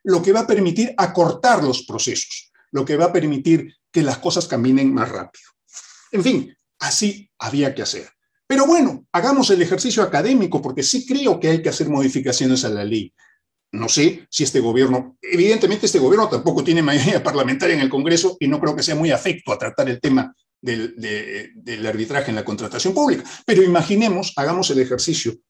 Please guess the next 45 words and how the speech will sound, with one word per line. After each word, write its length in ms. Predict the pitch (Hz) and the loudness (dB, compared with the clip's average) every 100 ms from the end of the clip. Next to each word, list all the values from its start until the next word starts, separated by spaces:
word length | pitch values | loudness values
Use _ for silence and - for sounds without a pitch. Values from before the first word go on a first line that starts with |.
| _ _ _ - | _ _ _ -2
de 80 | 139 | 2
imaginar 480 | 131 127 135 165 | 2 2 0 0
qué 120 | 165 202 | 0 0
hay 60 | |
que 100 | 208 | 0
hacer 260 | 165 - 175 | -2 0 -2
con 140 | - | -4
la 80 | 101 | -4
ley 140 | 101 | -4
de 60 | 98 | -4
contratación 520 | 98 92 85 87 95 | -6 -10 -8 -10 -10
del 100 | 82 | -12
Estado. 300 | - - - _ _ _ - | -12 -12 -16 _ _ _ -2
Yo 160 | 285 | 0
tengo 220 | 277 131 110 | 2 0 0
una 160 | 104 | -2
lista 260 | 107 120 117 | -2 -4 -4
de 60 | |
reclamos 840 | 110 101 196 156 135 - - - _ _ - | -6 -2 2 4 2 0 -10 -20 _ _ -6
respecto 500 | 131 123 - 143 131 | -4 -2 -2 0 2
a 40 | |
la 120 | 117 | 2
ley 340 | 127 165 156 - _ _ - | 4 4 2 -8 _ _ -8
que 100 | 107 | -4
podría 640 | - 113 127 123 101 - _ _ _ - | 0 2 4 4 2 -4 _ _ _ -4
resumirlos 560 | 127 127 151 175 175 | 0 2 4 4 2
en 100 | 127 | 2
diez 160 | 139 170 | 2 0
puntos, 580 | - 247 226 - - - | 2 2 2 -2 -8 -6
pero 240 | - 110 - | -2 -2 -2
voy 220 | 135 151 | 2 2
a 180 | 147 - | 2 -2
tratar 300 | 117 110 143 | -4 0 0
de 40 | |
resumir. 480 | 127 120 135 185 - _ _ | 0 0 0 -2 -4 _ _
Por 100 | 170 | -2
ejemplo, 240 | 160 208 240 | 0 2 2
una 140 | 262 | 2
cuestión 320 | 196 - 202 | 2 2 2
importantísima, 880 | 185 - 135 127 131 277 - 101 85 _ _ _ _ _ _ | 2 0 -4 -2 0 0 0 -4 -8 _ _ _ _ _ _
permitir 400 | - 196 214 269 | 2 4 4 2
que 100 | 262 | 0
se 120 | 247 190 | 2 2
abre-, 240 | 190 - | 2 0
arbitren 720 | 156 156 170 247 247 254 - | 0 2 4 2 2 0 0